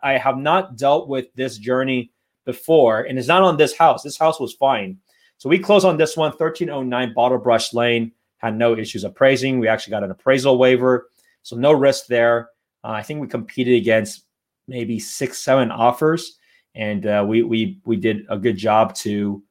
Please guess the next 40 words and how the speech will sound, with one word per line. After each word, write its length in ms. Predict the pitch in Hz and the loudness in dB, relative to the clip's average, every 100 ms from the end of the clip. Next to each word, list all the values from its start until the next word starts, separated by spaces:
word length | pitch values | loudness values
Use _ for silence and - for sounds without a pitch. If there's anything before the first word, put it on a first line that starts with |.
| _ | _
understand 400 | 135 120 - 120 | -4 -4 -2 -2
the 60 | 113 | 0
market, 460 | 110 110 120 98 | 0 0 -2 -4
bid 140 | 110 120 | 0 0
'em. 240 | 123 127 - | 0 -2 -8
It's 120 | - | -12
a 40 | |
very 280 | 101 147 175 | 0 4 4
nice 260 | 131 117 - | 2 0 2
house. 460 | 117 117 117 - _ _ _ _ _ | 4 4 2 -10 _ _ _ _ _
Um, 540 | 107 104 101 101 98 - _ _ _ | -8 -4 -2 -4 -8 -14 _ _ _
has 260 | 117 113 101 | -4 -4 -2
a 220 | 101 - | -2 -2
attached 420 | - - 120 117 | -6 -2 0 0
two-car 320 | - 120 120 107 | -6 -2 -2 -2
garage, 720 | 110 139 143 139 131 123 - | 2 6 8 8 6 4 -2
two 120 | 117 | 0
bed, 100 | 113 | 0
one 200 | 113 110 | 2 -2
and 80 | 104 | -2
a 40 | |
half 180 | 98 - | -4 0
bath, 360 | 123 123 120 - _ _ _ | 4 4 4 -6 _ _ _
has 180 | 117 | -6
a 40 | 104 | -6
loft 440 | 98 113 123 131 | -2 2 2 2
space 320 | - 127 117 | -6 -6 -6
up 140 | 110 - | -8 -6
top. 440 | - 139 135 - _ _ _ _ _ _ | 2 4 4 0 _ _ _ _ _ _
It's, 200 | 131 117 | -6 -6
it's 180 | - 123 | -8 0
awesome. 280 | 139 131 127 | 0 2 2
They, 240 | 185 349 | 2 2
they 180 | 156 170 | 2 4
actually, 260 | 220 208 147 | 4 2 -2
he 140 | 214 | -2
found 280 | 220 170 165 | 0 2 2
me 180 | 165 160 | 0 -2
on 340 | 131 131 120 | -4 -6 -4
Google. 560 | 143 190 147 107 - | 4 4 4 -2 -6